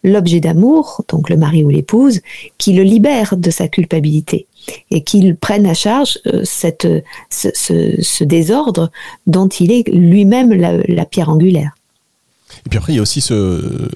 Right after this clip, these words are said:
Speaker 2: l'aspect de la confiance. Quand on a été, euh, la maîtresse ou l'amant de quelqu'un pendant des mois, enfin des semaines, des mois, voire des années,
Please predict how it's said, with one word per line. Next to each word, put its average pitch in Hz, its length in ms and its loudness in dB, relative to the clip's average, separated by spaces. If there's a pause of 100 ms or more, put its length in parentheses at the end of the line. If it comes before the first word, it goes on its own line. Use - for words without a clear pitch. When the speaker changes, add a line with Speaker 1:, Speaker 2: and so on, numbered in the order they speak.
(140)
Speaker 2:
l'aspect 107 340 -4
de 110 80 -2
la 90 120 -4
confiance. 139 600 -4
Quand 123 200 -6
on 127 60 -2
a 127 60 2
été, 135 540 -2
euh, 95 220 -2
la 92 100 -2
maîtresse 104 600 -2
ou 98 80 -2
l'amant 98 380 0
de 87 140 -4
quelqu'un 92 440 -4
pendant 90 360 -4 (440)
des 92 80 -6
mois, 98 280 -2
enfin 101 180 -8
des 85 80 -6
semaines, 95 240 -4
des 87 80 -4
mois, 104 120 -2
voire 92 180 -6
des 85 200 -4
années, 117 260 -2